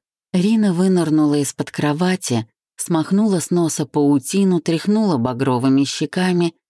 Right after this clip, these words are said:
и с какой-то горделивой самодовольной повадкой подняла над головой старый желтый кожаный портфель со сломанным замком и залысинами в углах. «Вот!» — крикнула Рина,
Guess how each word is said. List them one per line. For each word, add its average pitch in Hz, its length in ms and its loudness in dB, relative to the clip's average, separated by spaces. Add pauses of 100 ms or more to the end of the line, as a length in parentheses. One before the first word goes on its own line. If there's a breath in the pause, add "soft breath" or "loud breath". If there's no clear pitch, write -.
(300)
и 147 100 -2
с - 60 -6
какой-то 151 440 -2
горделивой 143 800 2
самодовольной 139 800 2
повадкой 147 800 -2 (220)
подняла 175 480 2
над 185 200 0
головой 156 520 0
старый 143 500 0
желтый 127 600 -2
кожаный 120 580 0
портфель 175 720 -2 (320)
со 135 200 -6
сломанным 131 580 2
замком 131 600 0 (260)
и 185 100 0
залысинами 147 800 2
в 135 120 0
углах. 120 560 -2 (380)
«Вот!» — 175 680 0 (500)
крикнула 147 600 2
Рина, 160 480 2